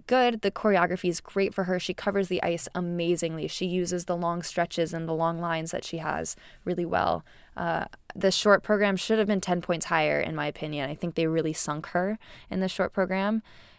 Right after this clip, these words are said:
Um, and, and it obviously just took her out of the competition at that point with that score.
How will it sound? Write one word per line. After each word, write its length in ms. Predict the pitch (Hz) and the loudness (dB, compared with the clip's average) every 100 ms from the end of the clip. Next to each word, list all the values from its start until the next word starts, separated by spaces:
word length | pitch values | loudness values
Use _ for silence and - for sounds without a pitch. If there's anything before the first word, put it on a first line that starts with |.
| - | -10
Um, 220 | 175 165 | -4 -2
and, 180 | 165 165 | -2 -2
and 180 | - 180 - | -2 -2 0
it 180 | 185 | 2
obviously 480 | 175 185 190 - 185 | 4 4 6 4 4
just 240 | 170 170 - | 2 0 2
took 200 | 185 180 | -2 0
her 80 | |
out 140 | 156 156 | 0 0
of 60 | |
the 80 | 151 | -2
competition 540 | 156 - - 196 - 156 | -4 -6 -4 -4 -2 -4
at 100 | - | -4
that 160 | - | -6
point 220 | - 165 | -4 -6
with 100 | - | -4
that 160 | - - | -4 4
score. 540 | - - 151 147 151 | 4 4 -2 -2 -4